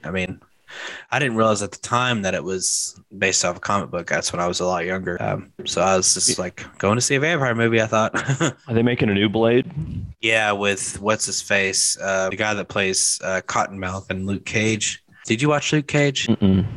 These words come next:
Speaker 2: No.
Speaker 1: His name is, I'm about to tell you.
Speaker 2: Mahershala, Mahershala Ali.
Speaker 1: Ali. I know his, his last name is Ali. I just can't ever pronounce his first name.
Speaker 2: Yeah, he
Speaker 1: But
Speaker 2: looks
Speaker 1: yeah.
Speaker 2: cool
Speaker 1: Yeah.
Speaker 2: in the suit. I'm looking at some pictures.
Speaker 1: Mm-hmm. I thought he,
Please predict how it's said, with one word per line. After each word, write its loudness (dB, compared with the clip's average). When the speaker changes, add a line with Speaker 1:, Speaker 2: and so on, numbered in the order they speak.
Speaker 2:
No. 2
Speaker 1:
His -8
name -4
is, 2
I'm -4
about 0
to -6
tell -2
you. 2
Speaker 2:
Mahershala, 4
Mahershala 0
Ali. 0
Speaker 1:
Ali. 2
I 0
know 0
his, 2
his 2
last 0
name -2
is -4
Ali. -6
I -6
just -8
can't -2
ever -4
pronounce -8
his -8
first -4
name. -4
Speaker 2:
Yeah, 2
he 4
Speaker 1:
But 6
Speaker 2:
looks 2
Speaker 1:
yeah. -8
Speaker 2:
cool 2
Speaker 1:
Yeah. 4
Speaker 2:
in 2
the 0
suit. 2
I'm 2
looking 2
at 0
some -2
pictures. 0
Speaker 1:
Mm-hmm. -8
I 0
thought 0
he, -8